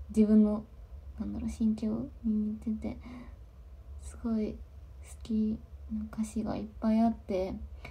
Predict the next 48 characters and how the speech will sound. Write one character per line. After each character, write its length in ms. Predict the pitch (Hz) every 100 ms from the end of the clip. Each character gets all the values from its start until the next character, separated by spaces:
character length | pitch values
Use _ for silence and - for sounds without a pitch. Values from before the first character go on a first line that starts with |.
| - - -
そ 80 | 240
の 140 | 247
中 240 | 277 254 226
で 80 |
も 160 | 208 202
迷 200 | 208 220
っ 40 |
た 160 | 220 208
し、 220 | - 190
大 200 | 196 381
好 80 | 370
き 120 | -
な 100 | 226
人 200 | 240 233
と 100 | 220
か 100 | 208
も、 120 | 196 196
と 120 | 226
も 120 | 202
迷 140 | 190 202
っ 80 |
た 140 | 220 202
ん 80 | 185
で 100 | 208
す 100 | -
け 120 | 190
ど、 260 | 190 185 - - - - - - - - - - - -
で 80 | 233
も、 340 | 214 196 185 - - - - - - - - - - - -
み 120 | 226
ん 40 | 233
な 100 | 254
の 140 | 233
こ 120 | 214
と 160 | 196 190
は 240 | 185 - - -
い 60 | 233
っ 60 | 226
ぱ 80 | 220
い 20 |
思 240 | 220 226 240
い 60 |
出 120 | 240
す 180 | 262 -
し、 300 | 208 190 190 - - - - - -
ず 100 | 214
っ 20 | 208
と、 520 | 240 240 247 240